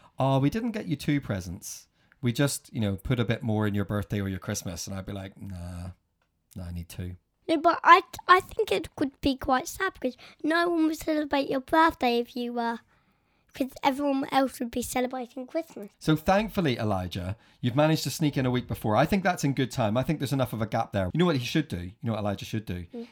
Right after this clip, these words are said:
Speaker 1: He should demand that his family don't put the Christmas tree up until the day after his birthday.
Speaker 2: Yeah.
Speaker 1: That's what I would do. If I had my
Speaker 2: Yeah.
Speaker 1: birthday on the seventeenth,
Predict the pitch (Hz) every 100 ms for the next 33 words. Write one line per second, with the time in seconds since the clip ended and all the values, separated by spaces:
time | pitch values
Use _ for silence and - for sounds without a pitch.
0 | _ 107 - 101 110 117 113 107 104 -
1 | 104 98 101 107 101 - - - 104 -
2 | - - 87 - - 95 92 90 98 95
3 | 90 - 87 - 87 101 101 _ _ 240
4 | 208 113 - 92 98 98 95 90 135 143
5 | 170 170 - 143 139 123 117 110 120 117
6 | 120 104